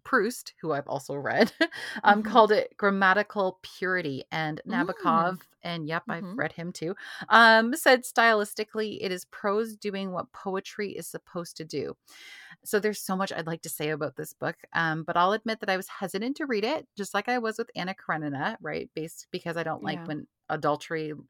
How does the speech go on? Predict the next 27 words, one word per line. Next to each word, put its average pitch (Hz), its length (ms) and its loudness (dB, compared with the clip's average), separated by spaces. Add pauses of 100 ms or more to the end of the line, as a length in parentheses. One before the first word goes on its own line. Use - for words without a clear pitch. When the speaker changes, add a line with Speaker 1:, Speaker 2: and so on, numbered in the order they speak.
Speaker 1:
is 160 160 -4
made 156 240 -6
to 160 120 -8
look 143 220 -6
enticing. 160 640 -8 (240)
But - 500 8 (160)
just 190 220 -4
like 185 220 2
Tolstoy's 165 640 -2
Anna 151 240 -6
Karenina, 143 640 -4 (440)
Flaubert 185 480 2
is 196 80 -6
saying 165 360 -6
a 170 100 -2
lot 165 340 -4
more 151 340 -4
than 151 140 -6
just, 151 240 -10
"Look 262 200 -6
at - 80 -12
the 127 160 -12
passion 156 560 -6
between 175 320 -8
these 165 180 -8
illicit - 480 -6
lovers." 151 480 -6